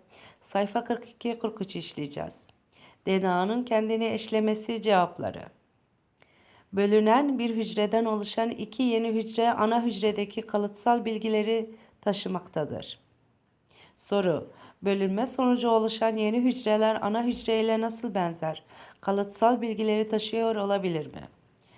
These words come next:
Cevap: D N A, gen ve kromozomlarda yer alan bilgiler sonucunda benzer kalıtsal bilgileri taşıyor olabilir. Soru: Kalıtsal bilgilerin taşınmasında D N A'nın rolü nedir?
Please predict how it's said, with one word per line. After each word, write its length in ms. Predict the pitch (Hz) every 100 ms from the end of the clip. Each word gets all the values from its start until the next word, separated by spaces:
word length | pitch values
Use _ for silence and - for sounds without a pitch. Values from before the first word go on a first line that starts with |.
| - _
Cevap: 440 | - 185 165 139 - _ _ _ _ _ _ _ _ _ - - - -
D 160 | 202
N 60 | 208
A, 200 | 214 254
gen 340 | 226 226 240
ve 140 | 233 226
kromozomlarda 840 | 214 208 208 196 208 202 202 214
yer 240 | 226 220 240
alan 380 | 214 214 220
bilgiler 420 | 202 202 208 208 220
sonucunda 680 | - 208 190 202 208 208
benzer 420 | 202 202 208 247
kalıtsal 600 | - 226 220 220 233 233
bilgileri 560 | 214 214 220 220 220 226
taşıyor 440 | 226 214 226 220
olabilir. 720 | 220 202 180 165 139 - - _ _ _ _ _ _ _ _ _ _ _ _ _ _ - - - _
Soru: 580 | - 233 208 180 220 -
Kalıtsal 540 | 214 208 208 - 262 247
bilgilerin 560 | 247 226 233 233 240
taşınmasında 880 | 226 226 226 226 220 220 220 226 226
D 140 | 220
N 60 | 220
A'nın 380 | 220 220 247 233
rolü 400 | 214 214 220 233
nedir? 400 | 196 - 143